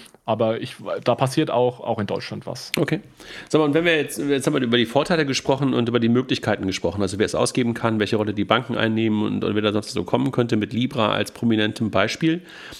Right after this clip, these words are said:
Speaker 2: Siehst du auch Risiken in dieser neuen Technologie, in diesen Möglichkeiten oder sagst du, ist einfach alles super?
Speaker 1: <laughs> Ja, so, so leicht ist es natürlich nicht. Ähm,
Speaker 2: <laughs>
Speaker 1: Risiken, ich denke, ein, ein Risiko, in Anführungszeichen Risiko,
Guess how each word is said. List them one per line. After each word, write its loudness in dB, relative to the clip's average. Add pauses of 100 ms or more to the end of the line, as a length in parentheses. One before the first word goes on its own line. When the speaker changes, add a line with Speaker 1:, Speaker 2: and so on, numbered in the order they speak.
(220)
Speaker 2:
Siehst 0
du 4
auch 2 (180)
Risiken 0 (180)
in 2
dieser 2
neuen 0
Technologie, 0
in -2
diesen 0
Möglichkeiten -2
oder 2
sagst -2
du, 2
ist -2
einfach 0
alles 0
super? -4 (640)
Speaker 1:
<laughs> -6 (880)
Ja, 2
so, -6
so 0
leicht 2
ist 0
es 0
natürlich 0
nicht. 0
Ähm, -2 (100)
Speaker 2:
<laughs> -2
Speaker 1:
Risiken, 0 (440)
ich -2
denke, 0
ein, 2 (260)
ein 2
Risiko, 0
in -2
Anführungszeichen 0
Risiko, 0